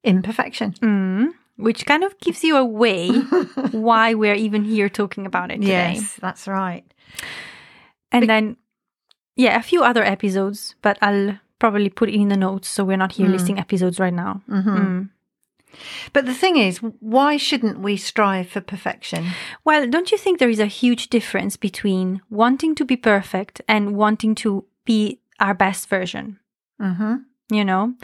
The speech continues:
Speaker 2: Because if I think about it, if I want to be perfect, that I'm perhaps trying to please someone else, or I am trying to fix something that I think is wrong with me,
Speaker 1: Mm-hmm.
Speaker 2: when I am becoming my best version of myself,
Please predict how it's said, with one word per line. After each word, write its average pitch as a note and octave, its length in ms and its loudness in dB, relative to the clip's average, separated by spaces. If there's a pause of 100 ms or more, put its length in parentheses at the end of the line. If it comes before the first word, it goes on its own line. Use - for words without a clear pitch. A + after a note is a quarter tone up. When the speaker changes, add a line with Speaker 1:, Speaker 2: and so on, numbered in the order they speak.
(380)
Speaker 2:
Because C#4 220 0
if E4+ 140 2
I F#4+ 80 2
think D#4+ 260 2
about G3 380 0
it, G3 160 0 (220)
if D4 200 0
I F4+ 60 2
want D#4 220 0
to C4+ 60 -10
be B3+ 100 2
perfect, A3+ 500 -2
that G#3 140 2
I'm G#3 320 0 (560)
perhaps - 480 -4
trying C#4+ 240 2
to C#4+ 120 -6
please C#4+ 240 -2
someone C#4+ 320 2
else, - 440 -2 (100)
or A3+ 380 4
I A3+ 160 4
am A3+ 220 2
trying A#3 300 2
to A#3+ 120 -4
fix - 320 -4
something A#3 420 0
that G#3+ 100 0
I A3 80 0
think A3+ 260 -2
is G#3 160 -6
wrong A#3 160 4
with C4 140 2
me, E4+ 260 0 (200)
Speaker 1:
Mm-hmm. G#3 320 -4 (680)
Speaker 2:
when G#3+ 540 0
I G#3+ 180 2
am G3+ 320 0
becoming G#3+ 440 2
my G3 120 2
best F#3+ 260 -2
version A#3+ 360 2
of F#3+ 100 2
myself, F#3+ 680 -2